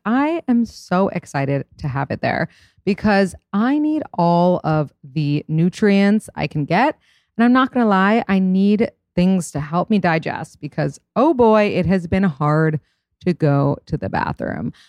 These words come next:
I keep my A G one in the fridge, and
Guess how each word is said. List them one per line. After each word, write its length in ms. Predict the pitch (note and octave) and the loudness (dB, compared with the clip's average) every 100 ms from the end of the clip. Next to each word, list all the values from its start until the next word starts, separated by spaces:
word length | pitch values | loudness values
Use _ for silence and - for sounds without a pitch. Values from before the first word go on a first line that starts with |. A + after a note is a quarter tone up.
| _ _ | _ _
I 140 | F#3+ | 0
keep 240 | G#3 A#3+ F3+ | 2 0 2
my 160 | F3+ | 2
A 300 | F3 D3 E3 | 2 2 0
G 240 | D#3 D#3+ E3 | 2 2 2
one 300 | D#3+ D#3 D#3 | 2 2 0
in 280 | - D#3 D#3 | -2 -2 0
the 100 | G#3+ | -4
fridge, 640 | - G3 F#3+ F3+ G3+ - | 0 2 2 0 -2 -6
and 440 | - D#3+ D#3 D#3 | -2 0 2 0